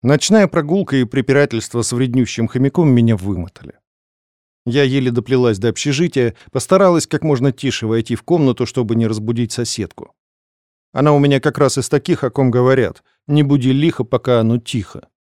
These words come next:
Дородная, не отличающаяся особым тактом,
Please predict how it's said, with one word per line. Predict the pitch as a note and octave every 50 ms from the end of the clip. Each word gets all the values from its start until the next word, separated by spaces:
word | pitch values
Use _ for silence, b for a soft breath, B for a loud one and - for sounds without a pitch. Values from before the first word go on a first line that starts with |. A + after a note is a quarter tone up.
| _ _ _ _ _ _ _ _ _ _ _ _ _ _ _ _
Дородная, | - A2 D3 E3+ G#3 G#3+ F#3+ D3 D3 C#3 C3 B2 G#2+ F2+
не | A2+ B2
отличающаяся | B2 A#2+ C3 C3+ A#2 - D#3 D#3 C#3 B2+ A2 - - A#2 A2+ - - A#2 A#2
особым | A#2 - C3+ B2+ G#2+ A2 A2 A2+
тактом, | - - E3+ E3 - - C#3 B2 A2 -